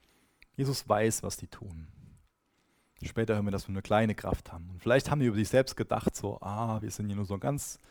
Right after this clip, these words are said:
kleines Licht. Wir haben nur eine kleine Kraft. Wir haben nur so einen kleinen Einflussbereich. Wir sind als Gemeinde überhaupt nicht irgendwie erfolgreich. Ja? Was will Gott schon mit uns?“ Und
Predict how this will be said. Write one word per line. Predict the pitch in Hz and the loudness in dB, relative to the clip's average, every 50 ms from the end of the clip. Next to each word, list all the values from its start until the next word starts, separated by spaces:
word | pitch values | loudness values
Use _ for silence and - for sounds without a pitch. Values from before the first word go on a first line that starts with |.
| - - - - - _ _ - | -20 -20 -20 -20 -20 _ _ -8
kleines | - - 107 113 113 113 107 - - 101 | -4 0 0 0 0 0 -2 -4 -4 -6
Licht. | 90 87 - - - - - - - - - _ _ _ _ _ _ _ _ _ _ _ _ _ _ _ _ _ _ _ _ - | -10 -10 -10 -12 -18 -20 -20 -20 -20 -20 -20 _ _ _ _ _ _ _ _ _ _ _ _ _ _ _ _ _ _ _ _ -6
Wir | - 113 | -4 -2
haben | 120 120 | -2 0
nur | 123 131 | 2 2
eine | 139 139 | 2 0
kleine | - - 139 135 147 156 151 143 | -2 -2 -2 -2 0 0 -2 -2
Kraft. | - - 101 95 98 - - - - - - - - - - - _ _ _ _ _ _ _ _ _ _ _ _ _ _ _ _ _ | -2 -4 -4 -4 -4 -8 -12 -20 -20 -20 -20 -20 -20 -20 -20 -20 _ _ _ _ _ _ _ _ _ _ _ _ _ _ _ _ _
Wir | - 104 | -4 -2
haben | 113 127 | 0 2
nur | 131 113 | 0 2
so | 110 | 0
einen | 123 113 | -2 -2
kleinen | - - - 131 139 143 139 139 135 131 - | -2 -2 0 0 0 0 0 -2 -4 -4 -4
Einflussbereich. | - 104 107 117 - - 113 - - - 107 101 95 92 98 101 98 - - | -4 -4 -4 -4 -2 -4 -6 -6 -6 -6 -6 -4 -2 -2 -2 -4 -6 -6 -6
Wir | 101 101 95 | -6 -6 -4
sind | 95 101 | -4 -4
als | 110 104 - - | -4 -6 -6 -6
Gemeinde | - 101 95 95 95 104 104 101 101 98 92 - - - - - - - - _ - | -6 -4 -2 0 0 0 0 0 0 -2 -4 -6 -10 -18 -20 -20 -20 -20 -20 _ -4
überhaupt | 101 107 - 117 120 117 - - | -2 0 4 6 6 4 4 2
nicht | 120 104 - | 0 0 0
irgendwie | 101 107 104 104 104 - | -2 -4 -2 -2 -4 -4
erfolgreich. | - 104 - - - 135 120 113 - - 87 92 92 90 - - - | -4 -6 -6 -2 0 2 2 2 0 -4 -10 -8 -10 -12 -14 -12 -8
Ja? | - 95 98 104 104 101 - - - - - - - - - - _ _ _ _ _ _ _ _ _ _ _ _ _ - | -6 -4 -2 -2 -2 -4 -6 -8 -8 -10 -10 -14 -14 -14 -16 -20 _ _ _ _ _ _ _ _ _ _ _ _ _ -8
Was | 107 104 - - | -6 -4 -2 2
will | 127 120 110 | 2 2 4
Gott | 113 110 - | 2 0 0
schon | - 104 98 | 0 -4 -2
mit | 95 92 90 - | -4 -4 -6 -8
uns?“ | 92 92 95 90 - - | -8 -10 -10 -10 -12 -12
Und | - 90 87 87 85 | -12 -10 -12 -12 -14